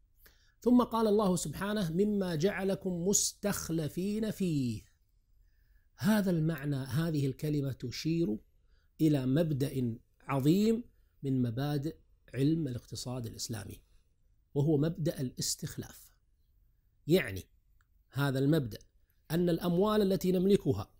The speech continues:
وكل هذه الحياة ليست ملكًا لنا على الحقيقة، وإنما هي ملك الله سبحانه وتعالى، وأن الله سبحانه وتعالى هو الذي استخلفنا فيها،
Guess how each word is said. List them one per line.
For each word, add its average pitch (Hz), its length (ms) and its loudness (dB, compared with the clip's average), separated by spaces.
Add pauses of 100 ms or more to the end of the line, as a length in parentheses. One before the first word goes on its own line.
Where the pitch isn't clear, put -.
(380)
وكل 240 380 8
هذه 185 360 10
الحياة 143 380 -2 (920)
ليست 196 520 4
ملكًا 180 480 2
لنا 160 440 4
على 160 260 -2
الحقيقة، - 460 -8 (1040)
وإنما 143 460 2
هي 135 160 2
ملك 135 240 0
الله 127 260 -2
سبحانه 110 420 -6
وتعالى، 95 400 -12 (1200)
وأن 175 320 2
الله 180 360 6
سبحانه 185 460 0
وتعالى 170 440 0
هو 202 220 6
الذي 208 260 4
استخلفنا 185 880 0
فيها، 156 400 0